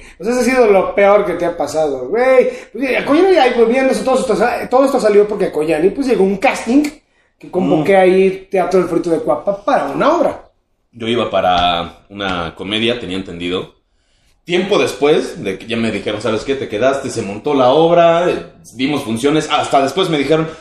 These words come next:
Speaker 2: "Tú ibas para otra cosa, rey, tú ibas para comedia".
Speaker 1: <laughs>
Speaker 2: No, es que a toda madre.
Speaker 1: Es que fue muy cagado porque yo estaba haciendo casting para esa comedia, pero de repente llegó Koyani con un monólogo de un, era un militar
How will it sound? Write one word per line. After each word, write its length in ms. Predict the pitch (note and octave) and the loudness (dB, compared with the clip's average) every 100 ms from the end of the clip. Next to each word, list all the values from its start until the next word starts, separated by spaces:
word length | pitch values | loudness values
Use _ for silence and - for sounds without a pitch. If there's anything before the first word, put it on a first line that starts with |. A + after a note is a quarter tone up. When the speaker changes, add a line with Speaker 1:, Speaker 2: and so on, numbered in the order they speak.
| - | -14
Speaker 2:
"Tú 80 | C4+ | -4
ibas 140 | C#4 | -2
para 180 | - A#3 | 0 0
otra 220 | A#3 G3+ | 0 0
cosa, 300 | A3+ A#3 A3 G3+ | 2 2 2 2
rey, 320 | F#3+ G3+ - | 4 4 4
tú 100 | A#3+ | 2
ibas 160 | - G3 | 4 4
para 220 | F3 F3 | 4 4
comedia". 880 | F#3+ F#3 G#3+ G#3+ F#3+ F3+ E3+ E3 A3+ F#3+ | 4 2 2 2 2 2 2 0 0 0
Speaker 1:
<laughs> 760 | G#3+ F#3+ B3 G#3 - A3 A3+ - A#3 - - | 2 4 4 4 4 2 -2 -6 -10 -8 0
Speaker 2:
No, 60 | |
es 120 | C#4 - | 4 4
que 120 | - | 2
a 120 | A#2+ | 0
toda 220 | D#3 C#3+ | 2 2
madre. 560 | - F3+ A3 A3+ E4+ - | 2 2 0 0 -4 -4
Speaker 1:
Es 80 | B3+ | -2
que 80 | D#4 | 2
fue 80 | D#4+ | 4
muy 200 | E4+ - | 4 4
cagado 460 | A#3 G#3 G3+ G#3+ F3 | 4 4 4 2 0
porque 200 | E3+ D#3+ | -8 -2
yo 120 | G#3+ | 0
estaba 180 | G#3+ B3 | 0 0
haciendo 220 | A3 A#3 | -2 -2
casting 220 | G#3+ A3+ | -4 -4
para 180 | - F3 | -4 -2
esa 180 | G#3+ - | -2 -2
comedia, 540 | F#3 G3+ F3 D#3+ G3+ - - _ _ _ - | 0 2 2 0 -2 -8 -18 _ _ _ -10
pero 100 | E3+ | -6
de 60 | |
repente 160 | E3+ A#3+ | -2 2
llegó 180 | A3 G#3 | 4 4
Koyani 300 | G#3 F#3+ G#3 | 2 2 2
con 180 | E3+ F3 | -2 0
un 240 | F3+ F#3 | 0 0
monólogo 680 | E3+ D#3 E3 E3+ E3+ E3 A3+ D4 - _ _ | 0 0 0 2 2 2 0 -4 -12 _ _
de 320 | D3 D3 D3 | -4 0 2
un, 840 | D#3 D#3+ E3 D#3+ D#3 D3+ D#3 D#3+ - | 2 2 4 2 2 -2 -4 -6 -10
era 180 | D3+ D#3+ | -6 -4
un 140 | D#3+ | -2
militar 480 | D3+ C#3 C3+ D3 - | -2 -2 -4 -6 -6